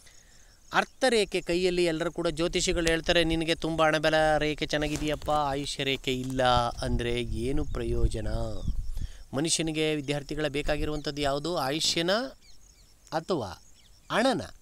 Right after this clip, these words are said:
ಆಯುಷ್ಯ ಇದ್ರೆ ಹಣವನ್ನ ಸಂಪಾದನೆ ಮಾಡ್ಬೋದು, ಆದರೆ ಹಣದಿಂದ ಆಯುಷ್ಯವನ್ನ ಗೆಲ್ಲೋದಿಕ್ಕಾಗಲ್ಲ, ಆಯುಷ್ಯವನ್ನ ತರೋದಿಕ್ಕಾಗಲ್ಲ.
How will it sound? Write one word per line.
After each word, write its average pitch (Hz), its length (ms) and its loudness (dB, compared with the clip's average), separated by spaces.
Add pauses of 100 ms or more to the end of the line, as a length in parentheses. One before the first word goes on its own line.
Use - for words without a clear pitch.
(1080)
ಆಯುಷ್ಯ 165 640 0
ಇದ್ರೆ 143 340 -2
ಹಣವನ್ನ 147 460 -4
ಸಂಪಾದನೆ 143 500 -4
ಮಾಡ್ಬೋದು, 110 640 -4 (440)
ಆದರೆ 131 500 4 (300)
ಹಣದಿಂದ 160 560 2
ಆಯುಷ್ಯವನ್ನ 175 560 0
ಗೆಲ್ಲೋದಿಕ್ಕಾಗಲ್ಲ, 127 1000 0 (600)
ಆಯುಷ್ಯವನ್ನ 135 600 2 (120)
ತರೋದಿಕ್ಕಾಗಲ್ಲ. 123 760 -2